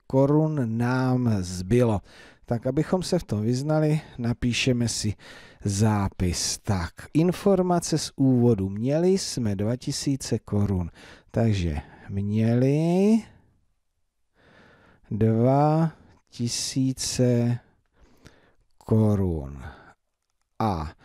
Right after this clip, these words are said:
koupili jsme čtyři vstupenky na koncert za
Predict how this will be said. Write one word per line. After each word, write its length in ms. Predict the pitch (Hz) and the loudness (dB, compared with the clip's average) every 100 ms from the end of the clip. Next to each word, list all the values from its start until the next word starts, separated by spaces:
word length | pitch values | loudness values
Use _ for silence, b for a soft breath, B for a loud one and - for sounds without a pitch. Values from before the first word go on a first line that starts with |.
| b b b b b b | b b b b b b
koupili 560 | - 160 175 196 208 208 | 2 2 4 2 2 0
jsme 260 | - 151 | -2 -4
čtyři 540 | 120 - - 196 202 196 | -4 -6 0 2 4 0
vstupenky 840 | - - 180 - 185 196 - 131 | -2 -6 -4 0 -2 -2 -4 -4
na 180 | 101 98 | -4 -6
koncert 1120 | - 113 107 98 98 104 104 107 113 135 180 | -6 -2 -2 -2 -4 -2 0 -2 0 0 0
za 440 | 151 135 139 151 | -2 2 2 2